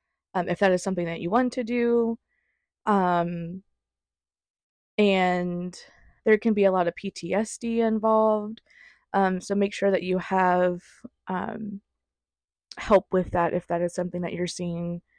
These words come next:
is happening, um, to make sure that your long-term health is being taken care of.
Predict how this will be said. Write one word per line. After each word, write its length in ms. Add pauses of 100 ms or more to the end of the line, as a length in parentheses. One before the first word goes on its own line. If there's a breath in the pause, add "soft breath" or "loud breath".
(160)
is 120
happening, 600 (100)
um, 220
to 120
make 180
sure 300
that 300 (680)
your 280
long-term 540
health 300
is 140
being 220
taken 240
care 160
of. 240